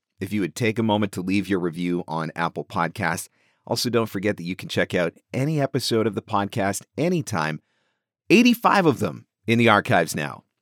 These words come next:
at V O preneur dot com. So this week I want to talk to you about customer service. And I want to come at it from a slightly different perspective because this is a difficult subject,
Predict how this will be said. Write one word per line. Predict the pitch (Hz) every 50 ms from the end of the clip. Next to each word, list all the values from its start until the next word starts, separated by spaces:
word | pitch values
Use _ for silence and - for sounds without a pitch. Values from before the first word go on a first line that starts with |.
| _ _ _
at | - 82 67
V | 78 80 101 98 101
O | 104 101
preneur | - - 110 101 92 82 76 71 71 - _ _ _ _ _ 101
dot | 95 - 80 73 - -
com. | - - 80 69 60 107 _ _ _ _ _ _ _ _ _ _ _ _ _ _
So | - - - 165
this | 156 220 247 -
week | 247 262 -
I | 254
want | 214 196 180 175
to | 156
talk | - 139 120 123 117
to | - - 127
you | 120 127 127 -
about | 107 98 104 104 101 98 - - -
customer | - 110 95 - - 101 92 90
service. | 82 - - 73 67 - 50 50 - - - - - _ _ _ _ _ _ _ _ _ _ _ _ _ -
And | 123 127 127 127 123 127 123 120 120 120 117
I | - 120
want | 123 139 170 214 240
to | - -
come | 180 170 165
at | 165 156
it | 135
from | - 147 127
a | 117 101
slightly | - - 127 127 139 135 - 135 117
different | 92 - 120 117 - 117 107 -
perspective | - 104 92 - - - 98 90 - - 80 73 -
because | - 90 - - 110 101 95 90 -
this | - 156 185 -
is | 240 226 262
a |
difficult | 208 135 - 160 180 - - 208 - - 202 196 202 - - -
subject, | - - - 151 135 127 - - 104 98 107 - _ - -